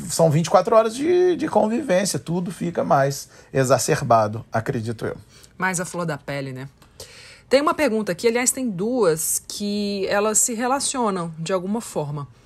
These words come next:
Speaker 2: Vou fazer uma e, de repente, eu já emendo na outra. Vamos lá. Eu acho que tem, posso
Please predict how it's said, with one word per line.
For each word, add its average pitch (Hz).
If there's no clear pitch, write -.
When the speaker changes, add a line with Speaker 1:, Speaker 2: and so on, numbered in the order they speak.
Speaker 2:
Vou 240
fazer 277
uma 294
e, 285
de 269
repente, 240
eu 233
já 247
emendo 240
na 254
outra. 170
Vamos 214
lá. 175
Eu 170
acho 175
que 190
tem, 180
posso 240